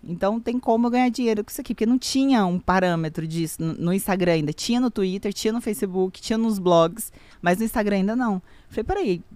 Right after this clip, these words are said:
pode rolar de ganhar dinheiro com isso aqui, só que eu preciso ter uma estratégia."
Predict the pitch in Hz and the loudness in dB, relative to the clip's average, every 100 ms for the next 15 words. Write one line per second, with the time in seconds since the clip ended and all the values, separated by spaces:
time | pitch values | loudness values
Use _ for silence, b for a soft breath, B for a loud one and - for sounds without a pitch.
0 | - _ 170 170 185 202 196 185 202 202 | -20 _ -4 -2 -2 0 0 0 0 0
1 | 196 226 214 214 320 - 170 175 170 170 | 0 -2 -2 -4 -8 -8 -8 -6 -6 -6
2 | 175 190 190 196 185 220 320 196 151 143 | -4 0 0 -2 -4 -4 0 0 0 -4